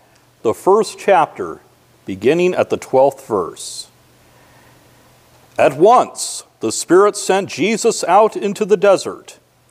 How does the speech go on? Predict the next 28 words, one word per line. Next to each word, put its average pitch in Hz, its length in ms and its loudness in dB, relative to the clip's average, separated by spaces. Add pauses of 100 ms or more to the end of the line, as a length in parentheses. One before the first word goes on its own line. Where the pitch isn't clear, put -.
(140)
and 160 280 0
he 185 120 -4
was 214 220 4
in 226 140 2
the 214 80 6
desert 202 400 0
forty 226 420 0
days, 113 720 0 (240)
being 113 240 -6
tempted 143 400 -2
by 113 160 4
Satan. 190 580 -2 (1160)
He 202 240 2
was 233 240 4
with 214 160 4
the 220 80 2
wild 196 400 4
animals, 185 800 0 (240)
and 143 300 -2
angels 156 500 0
attended 175 520 -2
him. - 340 -14 (1120)
After 120 320 2
John 190 400 4
was 202 160 2
put 214 220 2
in 214 120 -4
prison, 151 560 0